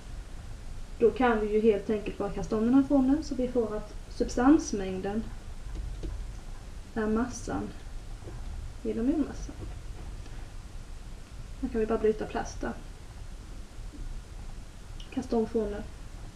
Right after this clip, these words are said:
Eh, och då vet vi att substansmängden är två gram delat med femtioåtta komma fem gram per mol.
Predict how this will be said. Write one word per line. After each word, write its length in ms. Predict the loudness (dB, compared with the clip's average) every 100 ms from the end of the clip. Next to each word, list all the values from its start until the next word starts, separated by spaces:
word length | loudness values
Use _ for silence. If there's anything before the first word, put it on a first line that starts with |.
| -10 -12 -12 -14 -14 -12 -12 -10 -10 -6 2
Eh, 440 | 2 2 0 -2 -2
och 140 | 2
då 120 | 6 10
vet 280 | 10 10
vi 220 | 6 6 2 0
att 360 | 4 4 2 -6 -4
substansmängden 1040 | -2 2 8 8 8 6 4 4 2 2 -2 -10 -10 -8 -8 -8 -8 -2
är 280 | -2 0 -4 -6 -10 -10
två 260 | 0 4 6
gram 300 | 6 6 4 0 -8 -8 -8 -6 -6 -6 -6 -8 4
delat 360 | 6 6 6 4
med 200 | 2 4
femtioåtta 580 | 2 4 2 2 -2
komma 380 | -2 -2 -2 -2 -6 -6 -6 -6 -6 -6 0
fem 320 | 2 6 4 2 -4 -8 -10 -8 -8 -8 -8 -2
gram 180 | 0 0 -2
per 80 |
mol. 280 | 0 2 0